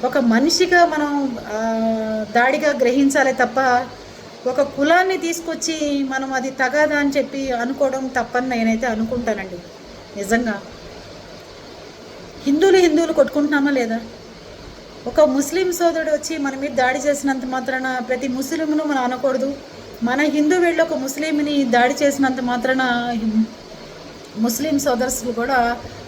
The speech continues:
హిందువులందరూ దుర్మార్గులని మీరు కూడా భావించమాకండి. మనమందరం ఎప్పుడైతే ఐకమత్యంగా ఉంటామో, అప్పుడే మనము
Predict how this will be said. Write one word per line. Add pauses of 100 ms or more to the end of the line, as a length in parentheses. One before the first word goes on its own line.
హిందువులందరూ (340)
దుర్మార్గులని
మీరు
కూడా
భావించమాకండి. (540)
మనమందరం
ఎప్పుడైతే
ఐకమత్యంగా
ఉంటామో, (580)
అప్పుడే (760)
మనము